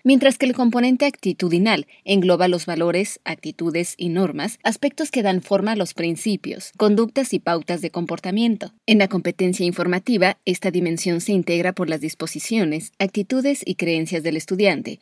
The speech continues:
lo cual moldea su perfil de búsqueda. Con base en los estudios sobre aprendizaje estratégico,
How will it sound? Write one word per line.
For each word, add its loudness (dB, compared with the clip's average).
lo 4
cual 6
moldea 6
su -2
perfil -2
de 2
búsqueda. -4
Con 4
base 4
en 6
los 0
estudios -2
sobre -2
aprendizaje -4
estratégico, -4